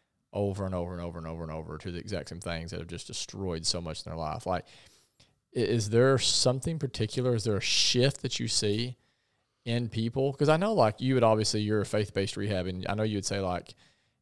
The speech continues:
Jesus, you were just talking about this with me before, like, you really believe Jesus still after all these years is the answer. But, like, there are some people that,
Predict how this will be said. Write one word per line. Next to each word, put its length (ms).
Jesus, 460
you 80
were 40
just 100
talking 120
about 60
this 140
with 100
me 140
before, 460
like, 280
you 80
really 160
believe 220
Jesus 280
still 240
after 160
all 60
these 140
years 160
is 120
the 160
answer. 220
But, 160
like, 260
there 160
are 40
some 240
people 340
that, 280